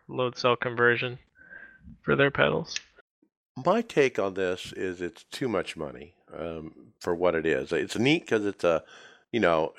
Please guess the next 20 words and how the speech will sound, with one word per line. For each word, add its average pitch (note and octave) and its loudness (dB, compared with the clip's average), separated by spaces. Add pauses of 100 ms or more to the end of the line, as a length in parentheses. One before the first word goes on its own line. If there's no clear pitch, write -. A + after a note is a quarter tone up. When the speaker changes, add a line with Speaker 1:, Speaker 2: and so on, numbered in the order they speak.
Speaker 2:
turnkey A#2 0
package, G#2+ 2
you G2+ -2
know, G2+ -2
you F#2+ -6
can F2+ -8
buy F2+ 2
from E2 -8
Ricmotech, F#2+ -2
but C2 -8 (520)
wow, D2 2 (100)
I F2 -6
mean, F2+ -4
the D2+ -6
price F2+ 2
just - -8
seems E2 -6
a D2 -6
little D#2+ 0
high. C2 -2